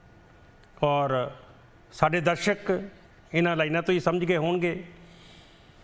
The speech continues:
ਕਿ ਅਸੀਂ ਕਿਹੜੀ ਟਾਹਣੀ ਦੀ ਗੱਲ ਕਰ ਰਹੇ ਹਾਂ, ਕਿਹੜੀ ਜਹਾਨ ਦੀ ਗੱਲ ਕਰ ਰਹੇ ਹਾਂ। ਹਰਵਿੰਦਰ ਰਿਆੜ ਜੀ ਸਾਡੇ ਵਿੱਚ ਨਹੀਂ ਰਹੇ, ਉਹਨਾਂ ਬਾਰੇ ਪ੍ਰੋਗਰਾਮ ਅੱਜ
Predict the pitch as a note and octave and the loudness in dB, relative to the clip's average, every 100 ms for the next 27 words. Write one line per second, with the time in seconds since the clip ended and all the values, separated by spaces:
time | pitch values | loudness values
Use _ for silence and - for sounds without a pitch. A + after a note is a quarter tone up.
0 | - - - - - G3 F#3 G3 - C#4 | -20 -20 -20 -20 -4 0 0 0 0 0
1 | B3 A#3+ G3+ - - - F3 G3+ A#3 A3 | 2 0 0 -4 -12 -2 2 2 2 2
2 | G3 F#3+ F#3+ F3+ G3 G3 G3 - F#3+ G3 | 2 2 0 0 0 0 -2 0 2 2
3 | G3 D#3 B2+ C#3+ D3+ F#3 F3+ E3+ D3+ D#3 | 2 0 0 0 0 2 2 0 0 0
4 | D3 D#3 D3+ C#3+ - - - - - - | 0 -2 -2 -4 -12 -20 -20 -20 -20 -20
5 | - - - - - - - - - - | -20 -20 -20 -20 -20 -20 -20 -20 -20 -20
6 | - - - - - D#3 E3+ G#3+ A3 G3 | -20 -20 -20 -20 -4 0 2 2 2 4
7 | F3 E3 D#3 E3 D#3 - - - - - | 2 0 0 -2 -2 -8 -18 -20 -20 -20
8 | - D3 D3 C#3+ C#3+ C#3+ E3+ D#3 D3 C3+ | -4 -2 -2 -2 0 0 0 0 -4 -6
9 | - - - - - - - - - - | -14 -20 -20 -20 -20 -20 -20 -20 -20 -20
10 | - - E3 F3+ D#3 C#3+ C#3 C#3+ C#3 C#3 | -20 -2 0 2 2 0 0 0 0 0
11 | C#3 C3 | 0 0